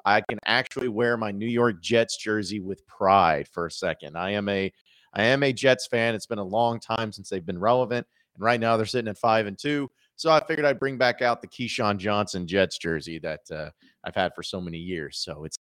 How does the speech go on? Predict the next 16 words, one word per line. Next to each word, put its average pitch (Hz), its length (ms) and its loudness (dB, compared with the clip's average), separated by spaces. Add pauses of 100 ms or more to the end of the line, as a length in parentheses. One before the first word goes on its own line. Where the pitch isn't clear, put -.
(100)
uh, 80 100 -6
it's 80 180 -12
just - 180 -6
good 92 140 -2
to 78 60 -12
be 82 260 -8
able 82 220 -12
to, 85 180 -12
with 80 100 -10
some 90 240 -2
sort 82 260 -4
of - 60 -4
pride. 67 460 8
But - 140 -2 (120)
either 156 240 6
way, 95 240 6